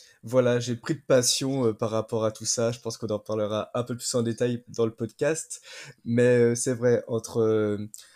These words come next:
les études sociologiques qui parlent de la peur de l'échec, les études psychologiques et le challenge, tu sais, en coaching, je pense que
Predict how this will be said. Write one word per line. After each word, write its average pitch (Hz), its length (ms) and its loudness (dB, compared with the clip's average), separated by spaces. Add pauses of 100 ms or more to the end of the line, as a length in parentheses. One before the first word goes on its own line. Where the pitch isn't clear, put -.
(180)
les 120 240 -4
études 123 380 -4
sociologiques 123 800 -4
qui - 140 -10
parlent 117 220 -2
de 110 60 0
la 110 140 0
peur 113 140 -4
de 113 100 -2
l'échec, 117 600 0
les 107 260 -4
études 113 220 -10
psychologiques 120 680 -4
et 117 120 -4
le 113 160 -2
challenge, 135 560 0
tu - 120 -12
sais, 143 340 -2
en 113 120 -2
coaching, 131 640 -4 (340)
je - 140 -20
pense 143 240 -2
que 110 260 -2